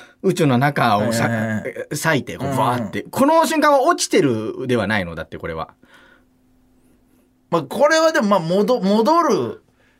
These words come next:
Speaker 2: 感覚だから、
Speaker 1: うん。
Speaker 2: むしろその、高いところにいたのから解放されるって気持ちじゃない？その、結局高所恐怖症の人も、
Speaker 1: うん。
Speaker 2: 降りる時はちょっとやっぱ安心してんのよ。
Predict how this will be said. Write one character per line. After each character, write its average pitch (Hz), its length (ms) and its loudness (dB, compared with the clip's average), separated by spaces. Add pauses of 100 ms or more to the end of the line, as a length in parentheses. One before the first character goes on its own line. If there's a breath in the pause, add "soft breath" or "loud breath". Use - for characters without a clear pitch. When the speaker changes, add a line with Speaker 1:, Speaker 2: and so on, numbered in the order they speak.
(120)
Speaker 2:
感 151 200 -4
覚 156 180 -2
だ 165 100 2
か 131 100 0
ら、 135 80 4
Speaker 1:
う - 20 0
ん。 180 40 2
Speaker 2:
む 277 100 2
し - 160 -2
ろ 175 100 0
そ 151 120 -2
の、 139 280 0
高 202 300 2
い 233 100 -4
と 156 120 -2
こ 156 80 -4
ろ 160 100 -4
に 131 180 -6
い 127 60 -10
た 202 180 2 (360)
の 139 120 -6
か - 140 -2
ら 135 240 2
解 262 240 0
放 254 200 2
さ 240 140 2
れ 220 100 2
る 214 60 2
っ - 40 -6
て - 140 -12
気 104 100 -10
持 98 100 -8
ち 98 40 -14
じ 98 80 -8
ゃ 90 40 -8
な 92 100 -12
い？ - 40 -20
そ 165 120 -6
の、 147 160 0 (400 loud breath)
結 214 140 0
局 330 140 -4
高 302 200 2
所 214 100 0
恐 180 140 0
怖 175 100 2
症 190 140 0
の 190 100 0
人 190 180 0
も、 180 360 2
Speaker 1:
う 110 40 -6
ん。 90 360 -4
Speaker 2:
降 233 160 2
り 320 100 0
る 311 140 0
時 156 280 -2
は 113 100 2
ち - 100 -4
ょ 220 40 2
っ 220 60 -2
と - 80 -2
や 123 40 2
っ - 20 -6
ぱ - 160 -6
安 165 200 0
心 165 200 -6
し - 120 -10
て 131 60 -6
ん 95 100 -6
の - 40 -18
よ。 - 60 -20